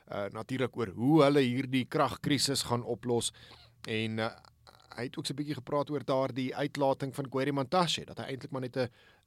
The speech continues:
'n projekbestuurder is. Hy sê hy sien homself as 'n portefeuljebestuurder met die uitvoerende gesag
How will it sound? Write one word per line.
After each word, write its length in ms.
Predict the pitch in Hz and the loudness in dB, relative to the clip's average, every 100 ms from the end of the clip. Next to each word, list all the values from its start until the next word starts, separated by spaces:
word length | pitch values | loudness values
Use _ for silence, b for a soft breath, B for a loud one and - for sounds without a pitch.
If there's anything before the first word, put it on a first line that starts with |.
| 120 | -16
'n 60 | |
projekbestuurder 840 | - 139 143 - 131 - 80 - - | -6 -4 -4 -4 -8 -8 -10 -14 -12
is. 240 | - - - _ | -12 -12 -16 _
Hy 100 | 95 | -10
sê 140 | 104 127 | -4 -2
hy 80 | |
sien 200 | 113 - | -2 -4
homself 480 | 143 117 - 165 120 | -4 -2 0 0 -2
as 180 | - - | -6 -8
'n 80 | 127 | -6
portefeuljebestuurder 1160 | 175 160 180 160 214 214 139 117 107 87 98 98 | -6 -2 -4 0 4 6 6 2 -2 -2 -2 0
met 100 | 98 | -2
die 120 | 101 | -4
uitvoerende 580 | - 101 - 104 98 98 | -6 -6 -6 -6 -4 -4
gesag 480 | 92 101 - 85 - | -6 -6 -4 -6 -12